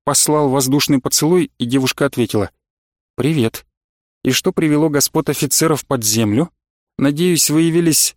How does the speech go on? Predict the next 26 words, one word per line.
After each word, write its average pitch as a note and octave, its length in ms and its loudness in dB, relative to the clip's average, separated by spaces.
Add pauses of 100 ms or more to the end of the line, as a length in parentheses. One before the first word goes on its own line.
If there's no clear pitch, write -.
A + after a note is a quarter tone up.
без D3 240 0
палки A#3 320 -2
в B2 120 2
наше C3+ 280 0
колесо?» C#3+ 420 0 (1500)
«Ваши D#3+ 340 0
колёса E3 380 2
могут D#3 260 0
крутиться, D#3 460 0
сколько D#3 320 0
им D#3+ 140 4
вздумается», C3+ 540 2
ответил B2 340 -2
Саттор. - 500 -4 (560)
«Так - 280 -8
вы D3+ 300 4
уже F3 240 2
искали A3+ 320 2
информацию D3+ 600 0
о C#3+ 40 -2
транспорте? B2+ 580 -2 (440)
Что E3 280 2
это? D#3+ 260 -2 (140)
Откуда? D#3 520 0 (220)
Принцип F#3 360 0
управления? C3+ 640 0